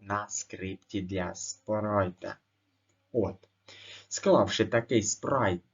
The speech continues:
скрипт для нашого спрайта чорний прямокутник, зникнувши наш спрайт, відкриє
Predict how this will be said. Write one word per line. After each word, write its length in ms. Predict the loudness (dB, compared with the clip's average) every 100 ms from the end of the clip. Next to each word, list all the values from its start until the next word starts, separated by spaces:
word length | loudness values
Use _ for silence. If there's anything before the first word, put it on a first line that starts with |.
| _ _
скрипт 580 | -8 -2 2 4 2 -4 _ _
для 400 | -4 2 6 6
нашого 440 | 4 2 4 4 2
спрайта 600 | 2 0 2 2 -2 -6
чорний 540 | 0 2 4 0 -8
прямокутник, 960 | -4 0 0 -2 -2 -2 0 0 0 -2 _ _ -20 -20 _ _ _ _ _ _
зникнувши 880 | -2 4 4 4 2 2 2 2 2
наш 680 | 0 -2 -2 -4 -8 -10 -14 -12
спрайт, 580 | -8 4 4 6 2 -4 -20 -4
відкриє 880 | -4 -2 0 4 6 4 4 0